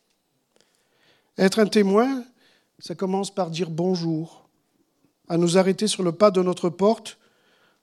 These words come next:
pour demander à quelqu'un d'autre de ses nouvelles, de dire simplement comment ça va. Alors Joy m'a interpellé une fois, je, Joy, je, je sais pas où tu es, <laughs> tu es là.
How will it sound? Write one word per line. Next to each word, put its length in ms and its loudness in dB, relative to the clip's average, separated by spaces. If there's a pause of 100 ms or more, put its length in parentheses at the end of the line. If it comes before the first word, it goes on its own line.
pour 140 -6
demander 400 2
à 80 2
quelqu'un 640 -2 (500)
d'autre 460 -2
de 140 -8
ses 180 -6
nouvelles, 500 -4 (800)
de 100 -8
dire 540 -6 (100)
simplement 460 -10
comment 280 -10
ça 180 -8
va. 240 -14 (1120)
Alors 220 2
Joy 260 6
m'a 120 2
interpellé 500 2
une 120 -2
fois, 360 0
je, 140 -8 (320)
Joy, 200 -2
je, 220 -12 (100)
je 120 -16
sais 80 -16
pas 100 -14
où 80 -8
tu 180 -12
es, 120 -18 (220)
<laughs> 260 -12
tu 140 -12
es 20 -8
là. 200 -10